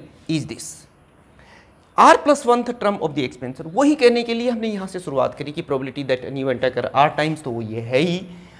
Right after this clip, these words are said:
और probability that an event got success R times in N trials,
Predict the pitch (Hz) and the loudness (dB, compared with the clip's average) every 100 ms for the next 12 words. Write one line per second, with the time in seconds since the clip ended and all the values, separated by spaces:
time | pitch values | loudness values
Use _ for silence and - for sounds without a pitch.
0 | - - 196 196 208 247 262 285 254 233 | -6 4 4 6 2 2 0 2 2 4
1 | 240 254 262 - - - 156 151 226 233 | 2 2 0 -8 -14 -10 -6 2 2 0
2 | - - 302 - - - - - _ _ | -10 -8 -8 -4 -4 -4 -8 -20 _ _
3 | _ - 269 311 302 226 226 233 226 - | _ 6 6 6 4 2 2 -2 -4 0
4 | 262 247 185 147 147 147 | 0 2 2 2 -2 -6